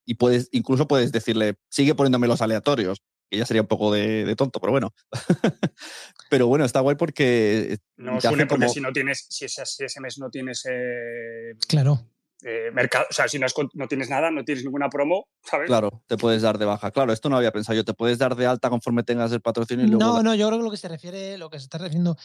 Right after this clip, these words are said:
Speaker 3: Poveda, es, em, que si no tienes un anunciante, déjalos automáticos porque entre nada.
Speaker 1: Ya.
Speaker 3: Sí, lo que te da
Speaker 2: Eh,
Speaker 3: Spreaker,
Speaker 2: eh, eso es, a eso
Speaker 3: lo
Speaker 2: me
Speaker 3: que te da
Speaker 2: refiero.
Speaker 3: Spreaker. O sea,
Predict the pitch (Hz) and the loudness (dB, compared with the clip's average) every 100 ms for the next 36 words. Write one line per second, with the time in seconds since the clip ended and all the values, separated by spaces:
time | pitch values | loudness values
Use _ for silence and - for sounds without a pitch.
0 | - _ 170 175 180 175 185 - - 165 | -16 _ 2 4 4 2 0 -6 -6 0
1 | 156 151 - - _ 175 - 160 175 170 | 2 2 -2 -12 _ -2 2 4 4 4
2 | 190 185 180 175 175 170 - 190 180 190 | 2 2 0 2 2 2 0 -2 -2 -6
3 | - 151 156 160 156 170 160 165 170 190 | -10 -10 -4 -2 0 0 0 -2 -2 -2
4 | 185 156 - 170 151 147 190 151 - _ | -4 -8 -4 -4 -2 0 0 -2 -8 _
5 | _ 117 107 180 151 147 165 - 180 - | _ 2 4 4 2 2 2 2 4 4
6 | 117 107 110 110 104 113 113 - 131 120 | 2 0 -4 -6 -6 -8 -12 -12 -10 -4
7 | 175 151 117 160 180 - - _ - 135 | -2 0 2 2 0 -2 -8 _ -20 -20